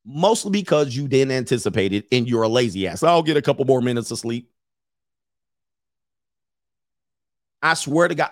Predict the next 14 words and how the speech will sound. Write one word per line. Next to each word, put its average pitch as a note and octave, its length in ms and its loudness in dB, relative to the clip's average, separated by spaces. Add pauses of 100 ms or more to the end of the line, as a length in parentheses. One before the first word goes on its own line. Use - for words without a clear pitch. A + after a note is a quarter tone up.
(120)
that C#3+ 200 2
I, D#3 100 4
it, D3+ 360 -4 (540)
this F#3 240 0
is G3+ 100 0
what E3+ 180 2
happens. D3 300 0
This D3 180 -2
is D#3 120 -10
why D3 120 2
your B2 140 -2
relationships D3+ 600 -2
are E3+ 60 0
terrible. D#3+ 500 0